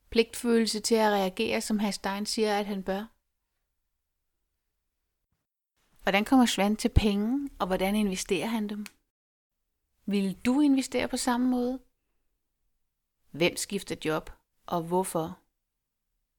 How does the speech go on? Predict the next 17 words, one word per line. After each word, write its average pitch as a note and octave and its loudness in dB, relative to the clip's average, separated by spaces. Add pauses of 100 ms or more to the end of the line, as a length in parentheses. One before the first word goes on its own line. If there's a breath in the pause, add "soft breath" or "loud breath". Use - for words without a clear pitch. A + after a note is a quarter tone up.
(2500)
Hvilke A3 0
nye A#3 6
forretningsområder F#3+ -2 (220)
begiver F#3 -4
Mads F3 -4
sig A3 -2
ud F#3+ -2
i? - -10 (800)
Sådan F#3+ 4
spredt G#3 2
ud G#3+ 2
over G3 2
hele G3+ 2
afsnittet. F#3 -4 (1600)
Hvorfor G#3 0
kan B3+ -4
Ingeborgs G#3 -2